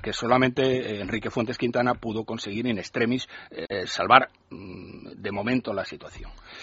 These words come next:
Eh, bien, esto, mm,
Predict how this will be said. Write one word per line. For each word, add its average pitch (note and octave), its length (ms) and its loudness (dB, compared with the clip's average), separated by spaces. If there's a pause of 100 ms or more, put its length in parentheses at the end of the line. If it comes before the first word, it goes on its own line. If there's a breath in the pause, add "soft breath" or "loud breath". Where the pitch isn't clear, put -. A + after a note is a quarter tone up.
(580 loud breath)
Eh, C#3+ 300 6
bien, C3 340 8
esto, D#3 600 6 (260)
mm, D3 280 4